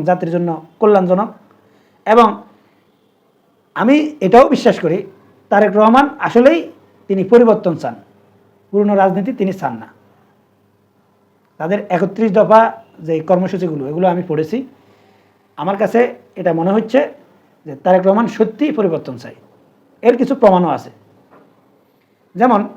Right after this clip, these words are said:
বাংলাদেশের বিগত রাজনীতির ইতিহাসে যেই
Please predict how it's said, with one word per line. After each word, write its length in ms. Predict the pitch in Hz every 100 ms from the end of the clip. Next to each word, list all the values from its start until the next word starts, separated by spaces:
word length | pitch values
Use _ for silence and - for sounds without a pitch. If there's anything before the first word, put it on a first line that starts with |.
| _ _ _ _ _ _ 143
বাংলাদেশের 500 | 214 233 240 247 254
বিগত 220 | 190 208 196 175
রাজনীতির 380 | 196 190 180 160
ইতিহাসে 360 | 180 143 113 - _ _ _ _ _ _ _ _ _ _ _ _ _ _ _ _ _ _ _ 139
যেই 580 | 131 202 220 233 226